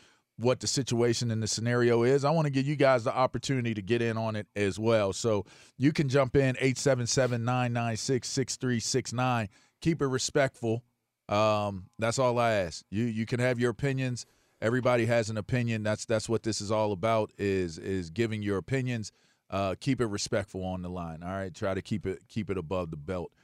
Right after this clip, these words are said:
Uh, uh, before we get going, make sure you download the DraftKings app. Use the code Up on Game to get free shots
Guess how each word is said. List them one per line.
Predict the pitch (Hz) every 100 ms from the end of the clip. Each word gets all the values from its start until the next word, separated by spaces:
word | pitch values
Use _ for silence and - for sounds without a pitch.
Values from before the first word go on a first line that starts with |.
| _ _ -
Uh, | 101 98 62 - _ _ _
uh, | - 160 147
before | 131 120 156
we | 147
get | 131 143 101
going, | 139 139 123 113 98 _ _ _ _ _ _ -
make | 156 151
sure | 156
you | 113
download | 98 117 107 104 101 87
the |
DraftKings | 78 104 101 - 107 98 87
app. | 104 98
Use | - 123 117
the | -
code | - 107 101
Up | 107 -
on | 98 95
Game | 85 120 120 110
to | 101
get | 90 107
free | - 135 160 151
shots | - - 143 127 -